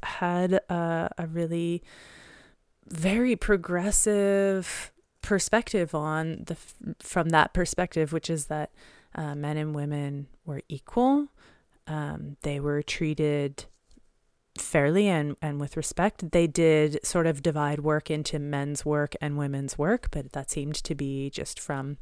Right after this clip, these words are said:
uh, probably, like, habits of the day and, and practical purposes rather than, um,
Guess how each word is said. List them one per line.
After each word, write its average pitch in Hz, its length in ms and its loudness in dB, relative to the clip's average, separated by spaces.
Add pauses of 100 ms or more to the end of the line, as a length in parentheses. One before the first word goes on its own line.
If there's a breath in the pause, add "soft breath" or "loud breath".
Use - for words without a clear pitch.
(1160 loud breath)
uh, 277 240 10
probably, 185 560 6
like, 160 260 2
habits 156 400 2
of 156 100 -2
the 165 80 -4
day 175 340 6
and, 156 460 2
and 151 320 -4
practical 147 500 -4
purposes 165 680 2
rather 147 320 2
than, 143 600 -2 (240 loud breath)
um, 147 540 -4